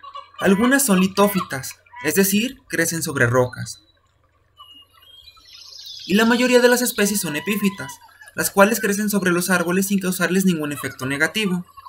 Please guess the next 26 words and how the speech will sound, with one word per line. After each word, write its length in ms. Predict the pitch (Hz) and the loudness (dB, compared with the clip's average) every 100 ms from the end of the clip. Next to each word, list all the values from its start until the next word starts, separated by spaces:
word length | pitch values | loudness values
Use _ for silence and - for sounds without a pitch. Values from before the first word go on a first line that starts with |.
| - - - - - - - - | -20 -20 -20 -20 -20 -20 -16 -6
Particularmente 800 | 190 202 202 214 254 214 190 202 | -4 -2 2 4 4 4 4 4
las 160 | 196 | 2
epífitas 640 | 190 160 - 160 170 175 - - - | 0 -4 -4 -6 -6 -8 -12 -20 -18
presentan 460 | - 180 185 180 208 | -4 0 2 4 2
fotosíntesis 720 | 196 185 165 165 170 190 180 | 2 -2 -4 -4 -2 0 2
del 160 | 170 165 | 0 -2
tipo 260 | 165 175 | -4 -2
de 80 | 170 | 0
metabolismo 640 | 165 147 143 131 139 160 160 | 0 0 0 0 -2 -2 -2
ácido 280 | 156 160 | -2 -2
de 60 | 170 | 0
las 120 | 185 | 0
crasuláceas, 760 | - 190 208 196 170 190 196 - _ _ - | 0 -2 2 2 2 -2 -6 -10 _ _ -8
que 80 | |
es 60 | 151 | -2
la 120 | 165 | -2
fotosíntesis 680 | 170 151 151 151 - 196 196 | -2 -6 -6 -8 -4 -4 0
cam, 260 | 190 180 208 - - - - | 2 2 -4 -12 -18 -18 -8
que 80 | 208 | -2
es 80 | 208 | 2
la 100 | 240 | 4
característica 720 | 233 226 226 208 196 202 214 | 4 0 2 0 0 0 2
de 80 | 190 | 2
las 140 | 165 | 2
plantas 280 | - 147 - | 0 -2 -2
suculentas. 680 | - - 180 208 202 160 | -10 0 2 2 0 -6